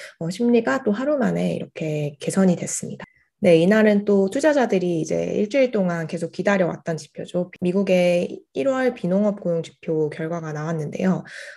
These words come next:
어, 일월, 미국의 일월 비농업 고용 지표는 이제 예상치보다 큰 폭 증가를 했습니다. 이제 시장에서는, 어, 오미크론 변이의 최절정이었기 때문에 일월이 아마도 고용이 뭐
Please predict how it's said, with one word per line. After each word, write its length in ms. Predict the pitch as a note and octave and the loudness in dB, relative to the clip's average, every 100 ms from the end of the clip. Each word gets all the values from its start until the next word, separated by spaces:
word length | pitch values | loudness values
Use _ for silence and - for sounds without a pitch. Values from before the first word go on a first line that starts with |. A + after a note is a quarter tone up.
| _ F#3 | _ -10
어, 200 | F3 F3+ - | -8 -8 -2
일월, 460 | C#4+ D#4 D4+ D4 - _ _ _ F3+ | 2 4 4 2 -4 _ _ _ -2
미국의 340 | F#3+ G3 G3+ | 0 2 2
일월 260 | C#4 C#4+ B3 | 2 0 0
비농업 460 | F3+ G3+ A#3 A3+ | 0 0 0 -2
고용 320 | G3+ F#3+ F3+ | -2 0 -2
지표는 500 | - - D#3+ F#3 F3 F#3 - - - | -4 -12 -6 -2 -2 -4 -14 -18 -10
이제 360 | F3 E3 E3 E3+ | -4 -2 0 2
예상치보다 880 | F3 F3+ C4+ C4 - D#3+ D#3 E3 E3 | 2 2 -4 -4 -6 -6 -6 -8 -8
큰 260 | - F4+ E4+ | -8 -6 -2
폭 320 | E4+ D#4 D#4 | 2 2 0
증가를 420 | - E3+ E3+ E3+ | -4 -2 -2 -2
했습니다. 480 | F#3+ - F#3+ - - | -4 -6 -8 -6 -8
이제 180 | - F#3 | -8 -8
시장에서는, 760 | - C4+ C4+ A3+ F#3+ F#3 C#4+ - - - | -4 0 2 2 4 4 2 0 -14 -6
어, 60 | F3 | 0
오미크론 800 | E3 G3 A#3+ A#3+ A3 G#3 G3 F#3 | 4 4 2 0 2 4 4 2
변이의 840 | F3+ E3 E3 E3+ E3+ E3+ E3 E3 D#3+ | 0 -2 0 0 2 0 0 -2 -2
최절정이었기 880 | C#4 B3 F#3 E3 G#3 G3 E3+ - | 0 0 0 -2 0 0 -2 -6
때문에 340 | E3 E3 D#3+ D#3 | -6 -6 -4 -2
일월이 520 | F#3+ F#3 D#3 E3 E3 | 0 0 -2 -4 -4
아마도 440 | D#3 E3+ F3 B3+ B3+ | -4 -6 0 0 0
고용이 540 | F#3 F3+ F3+ A#3+ C4+ - - _ | 0 0 0 0 -4 -10 -20 _
뭐 300 | F3+ D#3+ E3 | -12 -10 -12